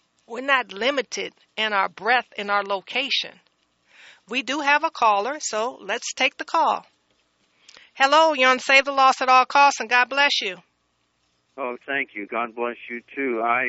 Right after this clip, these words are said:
Speaker 2: uh, I just had these feelings, you know, 'cause I, I'm beginning to realize my purpose on earth. It took sixty-five years. I just, I just wanna say that you're, you're, in your own way, you're a saint, just like Mother Teresa. And, and I really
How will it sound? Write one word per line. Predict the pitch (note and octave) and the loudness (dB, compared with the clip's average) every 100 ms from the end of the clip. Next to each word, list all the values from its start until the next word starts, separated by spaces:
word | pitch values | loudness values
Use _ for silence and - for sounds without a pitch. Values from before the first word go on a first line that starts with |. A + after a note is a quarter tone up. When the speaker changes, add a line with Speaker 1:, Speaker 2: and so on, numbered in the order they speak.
| A#2+ | -4
Speaker 2:
uh, | A2+ A2 G#2 - | -6 -8 -14 -12
I | B2 | -10
just | D3+ C#3+ - | -10 -12 -10
had | C3+ | -10
these | A2+ G#2+ - - | -8 -12 -12 -8
feelings, | A#2+ A#2 G#2+ G2 - | -6 -6 -8 -10 -12
you | G2+ | -8
know, | G2+ G2+ F#2+ | -6 -6 -10
'cause | G2 G2+ | -12 -8
I, | G2+ F2+ | -8 -8
I'm | G#2 G2 | -12 -10
beginning | G2+ A2 G#2+ | -8 -6 -6
to | F#2 | -2
realize | G2+ G#2+ G2+ G2 | 0 0 0 -6
my | E2+ F2+ | -8 -10
purpose | - G#2 G#2 F#2 - | -6 -4 -4 -8 -12
on | F#2 F#2+ | -8 -6
earth. | F#2 G2+ F#2 | -4 -4 -6
It | F#2+ - | -12 -12
took | F#2+ - | -14 -14
sixty-five | - - - F#2+ G2+ G2+ F2+ | -16 -16 -14 -6 -4 -4 -6
years. | F#2+ G#2 G2+ G2+ _ _ _ _ _ _ | -6 -4 -4 -6 _ _ _ _ _ _
I | A3 | -10
just, | - D#3+ - | -8 -8 -6
I | - | -4
just | B2+ C#3+ - | -4 -6 -8
wanna | C3 C3 A#2+ - | -8 -8 -10 -6
say | B2+ A#2+ | -4 -2
that | A2 - | -6 -8
you're, | A#2 A2+ | -6 -6
you're, | A#2 B2 _ | -6 -10 _
in | A#2+ A#2 | -12 -6
your | A#2+ | -2
own | C3+ C3+ C3 | -2 -4 -4
way, | C3 B2+ | -4 -4
you're | A#2 A#2 | -4 -4
a | G#2 - | -4 -6
saint, | A#2 A2 - | -6 -6 -10
just | - G2 A2 | -14 -8 -4
like | G#2 | -6
Mother | F#2+ G2+ G2 | -4 -6 -6
Teresa. | - F#2+ G2 G2 - F#2+ - _ _ _ _ _ _ _ _ _ _ - | -8 -6 -6 -8 -10 -12 -14 _ _ _ _ _ _ _ _ _ _ -10
And, | G#2+ | -6
and | A2+ A#2+ B2+ | -2 -2 -2
I | B2 | -2
really | B2+ C3 C3 | -2 -2 -2